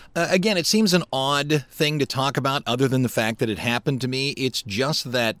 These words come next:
everybody at the hospital, they, they knew me, you know, locally around here. I'm known for all the voice stuff I do. And I was told to go out of my way to talk about this as much as possible,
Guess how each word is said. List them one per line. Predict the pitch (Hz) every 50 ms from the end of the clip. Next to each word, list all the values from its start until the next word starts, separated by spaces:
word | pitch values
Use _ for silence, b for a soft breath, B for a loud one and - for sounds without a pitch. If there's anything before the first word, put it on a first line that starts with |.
| B B B B B B B B B B _ _
everybody | - 135 151 165 165 214 214 175 170 165 165 170 165
at | 160 139
the | - 120
hospital, | - 160 160 165 160 - - - 82 78 82 87 104 131 139 131 - _ _ _ _ _ -
they, | 113 113 123 143 135 135 135 135 127
they | 120 - 120 120 143 139 139
knew | 147 156 190 240 220
me, | 123 90 90 85 101 120 117 92
you | 98 117 139 117
know, | 98 95
locally | 95 101 110 120 131 156 147 - 123 110 107
around | 107 104 104 101 104 104 98
here. | 95 120 117 110
I'm | 104 104
known | 104 110 117 120 120 123 101
for | - 107 110
all | 107 104
the | 98
voice | 87 95 110 135 135
stuff | - - 87 80 80 -
I | 80 78
do. | 73 73 73 73 76 95 - B B B B B B B B B
And | - 113 120
I | 127 139
was | 143 147 139 -
told | - - - - 220 220 170 123 104 98 98 95 113 123 123 - _ _ _ _ _ _
to | - - 165
go | 131 135 120 113
out | 120 135 160
of | 190 175 147
my | 170 156 147 151
way | 143 135 147 143 120 101 95 87 85 90 98 b b b b b b b b -
to | - 160 143
talk | - - - - 202 233 226 -
about | 131 117 107 110 107 -
this | 127 113 - -
as | 120 107
much | 120 113 101 92 -
as | 95
possible, | - - - 202 214 226 202 - - 90 76 80 71 69